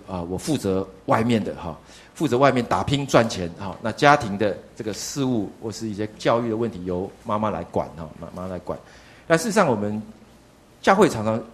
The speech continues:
强调这个家庭祭坛，对不对？就是要祷告祭坛，一起来祷告，让上帝做我们一家之主。而上帝是设立爸爸，就是弟兄哈，做一家之主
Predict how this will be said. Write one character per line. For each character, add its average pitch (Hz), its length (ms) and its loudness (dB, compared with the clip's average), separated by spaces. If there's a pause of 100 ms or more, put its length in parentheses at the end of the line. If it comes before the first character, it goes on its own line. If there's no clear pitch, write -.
(180)
强 104 220 -6
调 127 160 2
这 117 100 -4
个 104 200 -2 (340)
家 160 180 2
庭 104 180 -4
祭 131 160 -6
坛， 87 160 -8
对 80 40 -6
不 123 80 0
对？ 117 200 8 (220)
就 127 100 -4
是 120 120 -4
要 117 100 4
祷 95 180 4
告 127 200 6
祭 120 160 -2
坛， 87 220 -8
一 80 40 -6
起 95 160 -4
来 92 100 0
祷 82 160 0
告， 101 240 4 (300)
让 156 180 8
上 160 300 6
帝 143 160 2
做 127 400 6
我 107 100 2
们 98 200 0
一 160 40 -6
家 131 220 4
之 131 120 -6
主。 95 180 -8 (420)
而 123 140 4
上 240 260 6
帝 196 140 0
是 160 100 -2
设 165 220 8
立 127 280 4 (920)
爸 139 160 10
爸， 87 240 2
就 123 80 -6
是 120 80 -2 (120)
弟 190 140 -2
兄 127 180 6 (140)
哈， 98 180 0
做 117 220 2
一 143 80 -6
家 120 220 4
之 120 100 -6
主 - 160 -6